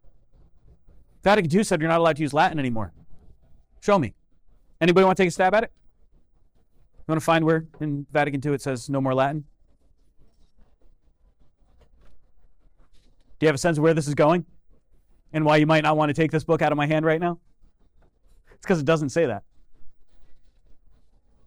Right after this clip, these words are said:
It doesn't say that. How would you know? Read Sacrosanctum Concilium.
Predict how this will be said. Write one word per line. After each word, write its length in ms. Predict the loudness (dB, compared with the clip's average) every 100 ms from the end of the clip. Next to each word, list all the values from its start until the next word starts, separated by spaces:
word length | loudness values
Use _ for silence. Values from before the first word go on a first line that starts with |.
| -20
It 80 | -6
doesn't 180 | -4 -2
say 160 | -2
that. 200 | -2 -6 -16 _ -20 _ _ _ _ _ _ _ _ _ -20 _ _ -16
How 160 | 0 2
would 120 | 2
you 80 | 0
know? 240 | -2 -4 -12 -20 -20 _ -20 _ _ _ _ _ _ _ _ -20 _ _ -20 -20 _ -20 -20 _ -20 -20 -20 -20 -20 -20 _
Read 180 | -2 -2
Sacrosanctum 520 | -2 -4 -4 -8 -10
Concilium. 420 | -10 -8 -8 -8